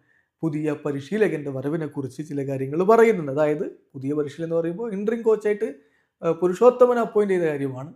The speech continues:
ഒപ്പം ഷോർസും. അപ്പോൾ ഈ പരിശീലകരെക്കുറിച്ച് വിപിൻ മോഹനൻ പറയുന്നത്, "കഴിഞ്ഞ അഞ്ച് മത്സരങ്ങളിൽ നിന്ന് ഈ കോച്ച് വന്നതിന് ശേഷം നമ്മൾ, ഏഹ്, റിസൾട്ട് ഉണ്ടാക്കി, മൂന്നെണ്ണത്തിൽ നമ്മൾ വിജയിക്കുകയും ചെയ്തു.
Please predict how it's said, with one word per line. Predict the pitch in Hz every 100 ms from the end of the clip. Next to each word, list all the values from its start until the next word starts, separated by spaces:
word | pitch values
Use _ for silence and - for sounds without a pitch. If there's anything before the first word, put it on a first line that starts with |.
| -
ഒപ്പം | 170 175 160
ഷോർസും. | - 147 123 - 120 -
അപ്പോൾ | 165 214
ഈ | 247 247
പരിശീലകരെക്കുറിച്ച് | 196 190 226 233 202 185 156 127 170 170 _ _ -
വിപിൻ | 170 220
മോഹനൻ | 202 170 165 160
പറയുന്നത്, | 143 139 143 135 123
"കഴിഞ്ഞ | 156 175 220
അഞ്ച് | 202 226
മത്സരങ്ങളിൽ | 240 196 175 185 170 147 143
നിന്ന് | 131 131 208 269 - _ _
ഈ | 175
കോച്ച് | 185 180 190 202
വന്നതിന് | 180 156 156 156 -
ശേഷം | 143 170 170 143 170 - _ _ _ -
നമ്മൾ, | 170 220 180 170 - -
ഏഹ്, | 147 139 135 143 147
റിസൾട്ട് | 143 175 180
ഉണ്ടാക്കി, | 202 190 202 196
മൂന്നെണ്ണത്തിൽ | 156 143 165 165 165 185
നമ്മൾ | 175 156 160
വിജയിക്കുകയും | 165 160 185 185 - _ 208 220 226
ചെയ്തു. | 214 240 226